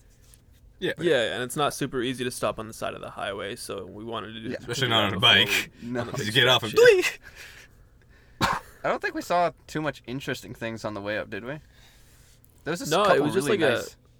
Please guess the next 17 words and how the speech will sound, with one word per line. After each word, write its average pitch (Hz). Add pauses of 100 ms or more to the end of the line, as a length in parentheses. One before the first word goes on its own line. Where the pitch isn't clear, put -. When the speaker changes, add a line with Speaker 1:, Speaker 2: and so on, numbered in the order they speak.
(1900)
Speaker 2:
Huh? 180 (1000)
Speaker 3:
Oh, 147
I 104
said, -
I 107
was 117
gonna 127
say, 123
like, 110
there 117
was 113
a 101
couple 139
of 92
really 110
nice 92
towns. -